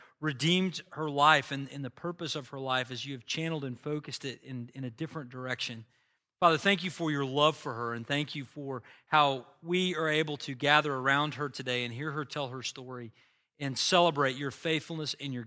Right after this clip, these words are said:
goodness. Father, thank you for James and just his friendship as well. And Father, I just pray that your, your many blessings would be on this family and that you would guide them and help them to remain a, a faithful, strong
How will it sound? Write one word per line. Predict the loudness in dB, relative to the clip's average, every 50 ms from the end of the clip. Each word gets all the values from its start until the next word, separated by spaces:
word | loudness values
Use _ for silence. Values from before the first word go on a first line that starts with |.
| -10
goodness. | -8 -6 -6 -4 -4 -6 -6 -6 -6 -6 -6 -8 -14 -20 -20 _ _ _ _ _ _ _ _ _ _ _ 2
Father, | 4 6 6 4 4
thank | 2 2 2 2 0
you | -4
for | -8 -8 -8
James | -4 -2 0 2 2 4 2 2 0 -2 -4 -4 -6 -6 _ _ _ _ _ _ _ -18 -14
and | -12 -10
just | -8 -6 -6 -4 -4
his | -4 -4 -4
friendship | -6 -8 -8 -8 -6 -4 -4 -6 -6 -8 -10
as | -14 -14 -12
well. | -10 -8 -4 -4 -4 -4 -4
And | -6 -6
Father, | -4 -2 0 0 2 2
I | 0 0
just | -2 -6 -8 -6 -6 -6 -8 -12 -20 _ _ _ _ _ _ _ _ _
pray | 6 8 8 8
that | 8 4 0 -2
your, | -2 -2 0 0 -2 -4 -6 -12 -14 -10
your | -6 -2
many | 0 2 2 2 2
blessings | 0 2 4 4 4 4 4 0 -4 -6 -6 -8
would | -8 -6
be | -4 -4 -2 -2
on | -2 -2 -2
this | -2 -4 -4
family | -6 -6 -6 -6 -6 -6 -8 -10 -12 -14 -16 _ _ _ _ _ -14
and | -12 -10 -8
that | -8 -10
you | -10 -10 -10
would | -10 -10 -6
guide | 0 4 6 6 6 6 4
them | 0 -2 -2
and | -4 -4
help | -6 -6 -6 -6
them | -10 -10 -10
to | -10 -10 -12
remain | -10 -8 -6 -4 -2 -2 0 0 0
a, | -2 -4 -6 -8 -10 -10
a | -12 -12 -12 _ -6
faithful, | -4 -4 -4 -4 -8 -14 -12 -10
strong | -10 -10 -10 -8 -8 -6 -4 -4 -4 -4 -6